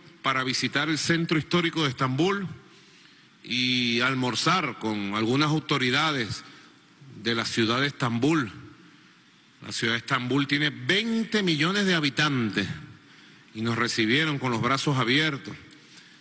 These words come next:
Y allí compartimos en un restaurante famoso, Nusret. Le envío desde aquí un saludo a Nusret. Nos atendió él personalmente, estuvimos conversando, disfrutando con él.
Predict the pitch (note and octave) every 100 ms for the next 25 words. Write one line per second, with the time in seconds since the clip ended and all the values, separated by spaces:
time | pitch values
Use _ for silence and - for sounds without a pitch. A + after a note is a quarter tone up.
0 | - A#2 C3 D#3+ F#3 G#3 F#3+ - G3+ G3+
1 | F#3 F3+ F#3 G3 - F3+ E3 G3 F#3 F#3+
2 | F3 C#3+ F3+ F3+ - F2+ - - - -
3 | - - - - - - G#3 G3 - G3+
4 | - - - - - C3+ E3+ C#3 B2 F3
5 | G3+ - - A#2+ C3 C3 F#3 G3 F#3 D#3
6 | F#3 F3 F#3+ F3 A3 A3 G#3 F3 D3 D#3
7 | F#3+ - - - - - - - _ _
8 | _ A2+ C3 C#3 C#3 C3 C3+ E3+ E3+ F3+
9 | F#3 D#3+ D#3 D#3 E3 E3 A2+ A2+ - B2
10 | C#3 D#3 D#3+ D3+ B2 - D#3+ E3 C#3+ B2+
11 | - A#2+ B2+ C3+ D#3 C3+ C3+ E3 C3+